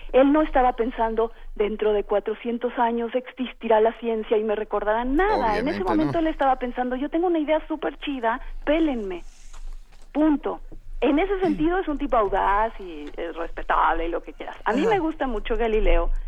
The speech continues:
Speaker 1: porque sin saber que él era uno de los, y no es el único, uno de los primeros que estaba haciendo esta cosa que nosotros llamamos ciencia,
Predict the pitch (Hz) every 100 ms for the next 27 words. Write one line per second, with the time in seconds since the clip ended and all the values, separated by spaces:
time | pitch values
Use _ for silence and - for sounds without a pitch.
0 | - - - - - 247 233 233 - 220
1 | 190 208 - - - - - - - -
2 | 247 - 262 247 - 220 196 247 294 -
3 | 208 180 202 247 220 220 190 185 233 233
4 | 196 170 170 - 190 196 208 - 220 220
5 | 240 226 - - 202 220 254 240 196 175
6 | 190 190 202 196 - - 175 196 214 208
7 | 202 208 214 - 214 220 180 - 220 -
8 | - 214 208 208 208 - 220 190 - 190